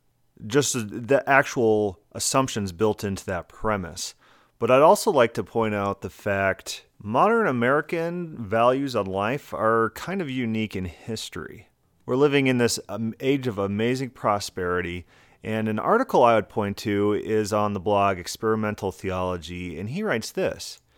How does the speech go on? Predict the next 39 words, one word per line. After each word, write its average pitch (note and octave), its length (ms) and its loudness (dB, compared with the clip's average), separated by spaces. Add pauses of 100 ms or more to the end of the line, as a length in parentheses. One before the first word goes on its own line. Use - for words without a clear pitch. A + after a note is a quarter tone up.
(160)
"I've C3 160 2
read G3+ 160 6
some F3+ 160 0
of D#3 80 2
the C3+ 60 -2
most B2+ 400 2
scandalous F#3+ 580 0
passages A#2+ 640 0
in G#2+ 140 -2
the D3 100 -4
Bible F#2+ 380 0
to - 160 -12
men G2 240 -2
in B2 120 -6
prison F2 500 -4 (500)
or D3+ 240 6
with B2+ 160 2
the A#2+ 80 4
poor, G#2 560 4
and A2+ 220 -4
for A#2+ 120 -4
whatever F#3+ 360 2
reason, G2+ 420 0
they G#2 140 -2
haven't G#2 400 0
blinked F#2 340 -8
an F2 140 -8
eye. F2 460 -10 (300)
With B2 200 0
liberal, D3 480 6
educated B2+ 520 0
audiences, A#2 640 0
such - 260 -4
passages A2 560 -2
would F#2+ 140 -6
completely D3 500 -6
hijack A#2+ 520 -4
the G2 80 -12
conversation." F#2+ 880 -6